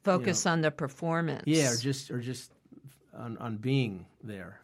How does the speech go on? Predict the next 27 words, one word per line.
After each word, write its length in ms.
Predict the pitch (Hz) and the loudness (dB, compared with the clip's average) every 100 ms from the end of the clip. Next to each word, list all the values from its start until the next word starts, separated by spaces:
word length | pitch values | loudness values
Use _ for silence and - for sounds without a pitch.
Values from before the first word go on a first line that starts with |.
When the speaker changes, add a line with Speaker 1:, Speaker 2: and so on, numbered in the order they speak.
| - | -12
Speaker 2:
you 80 | |
know. 220 | 98 95 95 | -10 -10 -14
So 180 | - 117 | -10 -2
it's 60 | |
Speaker 1:
Right. 500 | 196 190 175 156 143 - | 6 8 8 6 2 -4
Yeah, 260 | 220 311 185 | 4 6 6
you're 340 | 208 220 208 | 6 6 6
like, 280 | 220 202 185 | 6 4 2
you're 240 | - 190 175 | 2 4 6
that 320 | 175 160 160 | 8 6 4
person. 600 | 185 180 165 - 98 143 - | 2 2 0 -2 -4 -10 -6
You're 140 | 135 196 | 0 4
Speaker 2:
Yes. 60 | |
Speaker 1:
just 240 | 214 180 - | 6 6 4
that 240 | 160 160 | -2 -4
person. 580 | - 165 170 - - - - _ _ _ - - - - - - - | -4 -2 -2 -4 -10 -14 -20 _ _ _ -20 -20 -18 -16 -18 -20 0
So, 560 | - - 240 247 - - | 4 8 10 10 6 8
um, 320 | 220 226 220 | 8 8 6
and 140 | - 226 | 6 8
have 180 | 247 220 | 8 8
you 100 | 233 | 6
ever 120 | 226 | 6
done 180 | 233 214 | 6 6
anything 320 | 208 208 214 | 6 4 4
like 240 | 190 196 | 4 4
that 200 | - 214 | 2 2
before? 420 | 233 247 277 320 | 0 -4 0 0